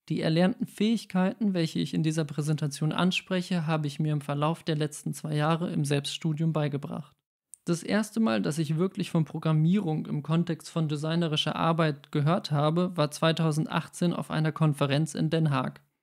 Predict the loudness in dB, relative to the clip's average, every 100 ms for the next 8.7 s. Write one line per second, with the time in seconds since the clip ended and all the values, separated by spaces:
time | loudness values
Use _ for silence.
0 | _ _ _ -20 -2 4 6 4 2 -2
1 | -4 -10 _ _ _ -4 0 2 4 4
2 | 2 0 0 0 -6 0 2 2 -4 -6
3 | 2 2 2 0 -2 0 -2 -2 -10 _
4 | _ _ _ _ _ _ -2 2 2 2
5 | 2 4 2 2 0 0 2 2 2 2
6 | 0 -4 -2 2 2 2 0 -4 -4 -4
7 | -4 -10 _ -2 -2 0 0 2 2 0
8 | -2 0 0 0 -2 -6 -6